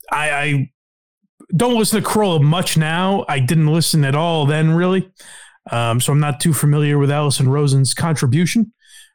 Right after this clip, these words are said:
But, uh, people were like, "Hey, what the fuck?" 'Cause originally she was just gone and there was no explanation.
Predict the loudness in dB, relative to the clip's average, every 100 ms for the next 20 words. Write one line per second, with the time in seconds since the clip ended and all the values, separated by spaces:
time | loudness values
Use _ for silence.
0 | _ -4 -4 -4 -8 _ _ _ -4 -2
1 | -2 -2 0 -2 -6 _ _ _ -16 -16
2 | -16 _ -2 0 0 0 0 0 0 0
3 | 0 -2 -2 -2 0 0 0 0 2 0
4 | 0 0 0 2 2 2 0 -2 -4 -2
5 | 0 0 0 0 0 -2 -4 -4 -2 -4
6 | -8 -14